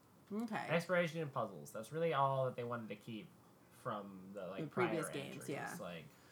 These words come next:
Speaker 2: they wanted it to be so focused on that, that that's why it became open world, and
Speaker 1: Mm-hmm.
Speaker 2: they, there wasn't much tutorial or guidance, and
Speaker 1: Well, then I feel
Speaker 2: all
Speaker 1: like
Speaker 2: that
Speaker 1: you
Speaker 2: good
Speaker 1: should just
Speaker 2: stuff.
Speaker 1: need to develop a different compla-, completely game then. Don't call it Zelda.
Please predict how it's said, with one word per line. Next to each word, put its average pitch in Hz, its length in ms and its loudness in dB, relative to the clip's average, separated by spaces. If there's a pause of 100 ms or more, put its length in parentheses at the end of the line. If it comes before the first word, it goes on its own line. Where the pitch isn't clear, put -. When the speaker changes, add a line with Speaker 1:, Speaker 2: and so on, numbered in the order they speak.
(200)
Speaker 2:
they 127 120 2
wanted 135 340 10
it 123 200 4
to 123 100 -4
be 110 560 -2 (1080)
so 190 300 12
focused 156 340 8
on 139 120 8
that, 127 280 8
that 120 200 2
that's 117 240 4
why 113 140 2
it 98 60 -4
became 101 400 -6
open 90 320 -8
world, 90 400 -8
and 180 120 -2
Speaker 1:
Mm-hmm. 151 240 -2 (120)
Speaker 2:
they, 87 220 -6
there 101 140 -4
wasn't 98 220 -6
much 92 120 -14
tutorial 95 420 -6
or 92 80 -6
guidance, 123 720 4
and 92 160 -6 (180)
Speaker 1:
Well, 403 120 -2
then 440 80 0
I - 80 -2
feel 415 100 2
Speaker 2:
all 392 80 6
Speaker 1:
like 320 120 2
Speaker 2:
that - 0 -
Speaker 1:
you 311 60 0
Speaker 2:
good 370 80 2
Speaker 1:
should 370 40 -2
just 349 140 0
Speaker 2:
stuff. 339 120 -2
Speaker 1:
need 269 80 0
to 226 60 -2
develop 233 340 0
a 202 60 2
different 214 320 0
compla-, 277 320 2 (140)
completely 254 420 -2
game 403 360 4
then. 156 260 2
Don't 240 200 0
call 403 260 2
it 381 60 -2
Zelda. 226 540 4